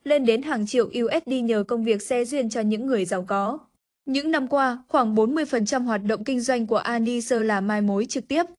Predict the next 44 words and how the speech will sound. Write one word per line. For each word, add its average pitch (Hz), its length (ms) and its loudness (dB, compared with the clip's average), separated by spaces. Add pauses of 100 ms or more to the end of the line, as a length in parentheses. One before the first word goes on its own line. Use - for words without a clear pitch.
(280)
Cô 349 160 4
đang 269 220 2
có 226 120 2
kế 240 180 2
hoạch 277 200 0
mở 220 200 2
rộng 202 220 0
hoạt 226 200 -2
động 220 200 0
sang 233 260 -2
mai 240 140 0
mối 214 220 0
trực 262 220 -4
tuyến, 220 240 2 (140)
sử 285 220 0
dụng 262 240 -2
công 285 180 0
nghệ 233 140 0
hiện 214 180 0
đại, 220 220 0 (220)
nhất 330 240 0
là 220 180 0
trong 220 220 -4
thời 233 140 0
điểm 196 200 0
dịch 208 220 -4
bệnh 208 280 0
như 208 100 0
hiện 214 240 -2
nay. 214 240 -2 (540)
Radio 294 440 0
cũng 262 220 -4
là 285 120 0
một 202 220 -2
kênh 247 200 -2
bà 226 140 2
mối 202 220 -2
tìm 214 220 -4
kiếm 208 240 -4
các 330 160 -2
khách 349 160 -4
hàng 220 200 -4
tiềm 190 200 -2
năng. 202 260 -2